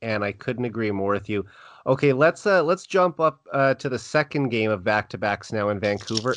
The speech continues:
and the Oilers got off to a little bit of a shaky start in this one, allowing a goal thirty-four seconds into the game.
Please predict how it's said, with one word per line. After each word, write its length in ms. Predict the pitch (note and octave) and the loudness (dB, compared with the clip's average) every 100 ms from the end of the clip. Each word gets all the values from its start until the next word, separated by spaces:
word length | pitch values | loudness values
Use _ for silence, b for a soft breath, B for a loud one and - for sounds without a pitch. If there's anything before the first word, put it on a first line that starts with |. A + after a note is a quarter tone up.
| - | -2
and 300 | D3 D#3+ D#3 | 0 2 0
the 120 | D#3+ | 0
Oilers 420 | F3 A#3 C#4 A#3+ | 4 4 2 -2
got 220 | - F#3 E3+ | 0 2 4
off 200 | E3+ - | 2 -2
to 160 | E3 | -2
a 40 | C3+ | -2
little 360 | C#3 G3+ B3 | -2 -2 -2
bit 140 | G#3+ F#3+ | 0 -2
of 100 | D#3+ | 0
a 80 | D3 | -2
shaky 380 | - C#3+ C#3 | -2 -4 -4
start 320 | C3 - A#2 - | -10 -2 -2 -2
in 100 | A2 | -6
this 220 | G#2 - | -6 -4
one, 380 | G2 G2+ C#3 - b b b C3+ | -2 0 -2 -8 b b b 0
allowing 500 | B2 C3 C#3 C#3+ C3+ | 2 4 2 2 0
a 80 | |
goal 300 | A2+ A#2+ A#2 | 0 0 0
thirty-four 720 | A#2 - D3 C#3+ C#3 - B2 A2+ | -2 -2 -2 0 -4 -4 -4 -2
seconds 440 | A#2+ A2 A2+ G2+ | -2 -2 -2 -4
into 140 | G#2 | -4
the 80 | G2+ | -6
game. 380 | F#2+ F#2+ A2+ | -4 -2 -2